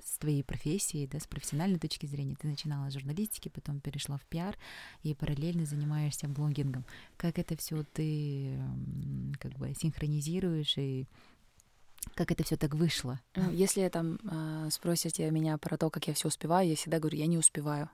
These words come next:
Speaker 1: Мгм.
Speaker 2: То есть приходится всегда отказываться от чего-то. А, если рассказывать обо мне, о моей карьере, а, я начинала, когда я начинала? В две тысячи двенадцатом году,
Speaker 1: Мгм.
Speaker 2: а, я наглая,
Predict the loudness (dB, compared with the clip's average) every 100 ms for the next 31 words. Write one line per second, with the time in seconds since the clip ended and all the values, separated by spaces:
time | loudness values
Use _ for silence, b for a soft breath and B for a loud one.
0 | _ _ -2 2 2 0 -2 -8 0 2
1 | 2 -2 -4 -4 -6 -2 -2 -2 -4 -6
2 | -8 -6 -6 -10 B B B B B B
3 | -2 0 6 6 6 4 4 4 4 4
4 | 2 0 -2 -2 0 4 4 6 4 2
5 | 0 -2 2 4 2 0 B B B B
6 | B B -6 -2 -2 2 2 2 2 0
7 | -4 -4 -2 -2 0 0 0 0 -2 -4
8 | -6 -14 -12 -8 -4 -4 -6 -6 -6 -8
9 | -4 0 2 2 0 -2 -2 0 0 0
10 | 0 0 2 2 0 -2 -2 0 -2 2
11 | 4 6 4 B B B B B B B
12 | -16 -18 -16 -16 -16 -16 -16 -20 -8 2
13 | 4 6 6 8 6 4 2